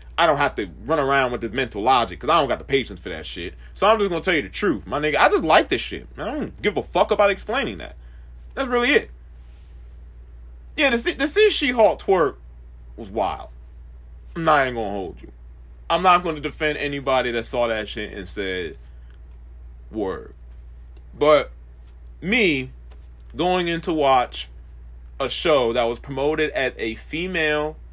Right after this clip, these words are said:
comedic legal procedural, I just don't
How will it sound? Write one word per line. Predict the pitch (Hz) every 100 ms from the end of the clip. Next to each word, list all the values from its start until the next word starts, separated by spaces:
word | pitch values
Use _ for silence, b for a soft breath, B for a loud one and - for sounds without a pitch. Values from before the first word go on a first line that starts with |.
| - -
comedic | - 127 117 131 151 151 - - - - - - - - - - - - -
legal | 139 165 196
procedural, | 185 190 208 202 - 92 73 - - - - - - - - - - - - - -
I | 175
just | 151 190 143
don't | 185 170